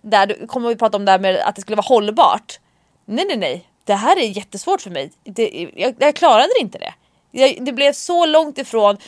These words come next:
hur jag hade velat ha det om det var optimalt den här dagen.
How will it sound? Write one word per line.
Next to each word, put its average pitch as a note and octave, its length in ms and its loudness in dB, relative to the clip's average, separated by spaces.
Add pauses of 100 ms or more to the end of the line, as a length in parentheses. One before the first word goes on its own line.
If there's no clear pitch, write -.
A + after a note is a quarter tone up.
(160)
hur G#3+ 260 0
jag G3+ 200 4
hade G#3 320 0
velat G#3 320 2
ha F3+ 240 2
det F3 80 2
om F#3 160 -2
det F#3 60 -4
var F3 140 -2
optimalt G#3+ 600 0
den E3+ 100 -10
här D3+ 100 -8
dagen. C3+ 320 -6